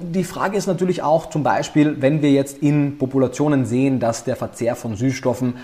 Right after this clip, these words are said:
Einflüsse auf die Darmflora hat, dann sehen wir das sehr oft im Rahmen von westlichen, typischen westlich mischköstlichen Ernährungsweisen, die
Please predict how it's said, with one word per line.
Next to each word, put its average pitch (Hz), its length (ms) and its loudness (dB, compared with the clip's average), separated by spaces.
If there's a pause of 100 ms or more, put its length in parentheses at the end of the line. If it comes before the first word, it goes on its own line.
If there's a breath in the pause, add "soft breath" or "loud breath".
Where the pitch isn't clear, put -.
(160 loud breath)
Einflüsse 127 560 -2
auf 214 160 0
die 117 120 -4
Darmflora 90 540 -2
hat, 78 200 -10
dann 123 180 -4 (180 loud breath)
sehen 196 220 0
wir 214 80 2
das 185 160 0
sehr 147 160 -2
oft 165 180 2
im 143 80 -2
Rahmen 123 320 0
von 117 260 -4
westlichen, 120 580 -4
typischen 135 560 0
westlich 104 400 -6
mischköstlichen 127 600 -2
Ernährungsweisen, 123 800 0 (340 loud breath)
die 165 460 0